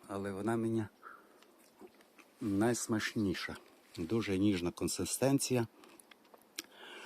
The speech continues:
дуже солодка і присмак такий якийсь цікавий. Це хлопчик, ціле літо його ріжу, ріжу, ріжу, і він, дивіться, які він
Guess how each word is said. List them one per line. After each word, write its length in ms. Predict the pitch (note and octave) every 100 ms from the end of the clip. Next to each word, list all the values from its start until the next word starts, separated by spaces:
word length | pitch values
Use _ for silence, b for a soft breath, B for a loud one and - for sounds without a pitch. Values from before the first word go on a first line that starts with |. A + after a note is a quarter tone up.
| B -
дуже 280 | G#2 G2
солодка 720 | F#2 - A2 A2+ B2 - B2+ A#2+ - - - - - - -
і 300 | A#2 A2+ - -
присмак 680 | B2 A#2+ - G2+ G2 - - - - B B B B B B
такий 320 | F2+ - G2+
якийсь 380 | F#2 - F2+ -
цікавий. 640 | - - G2+ F#2 E2 - - - - - - B B B B B B B B
Це 240 | - B2+ G#2+
хлопчик, 880 | - A#2 B2+ - D3+ - - B B B B B B B B -
ціле 340 | - B2+ A#2
літо 320 | A2 A2+ -
його 300 | G#2+ G#2 G2
ріжу, 460 | G2 B2+ C3+ C3+ A#2
ріжу, 420 | A#2 B2+ A2 A2+
ріжу, 380 | G#2+ C3+ B2+ C3+
і 180 | - G#2
він, 300 | G#2 A#2 A2+
дивіться, 440 | G#2+ G#2 G#2+ -
які 340 | G#2 G2 - C3
він 200 | B2+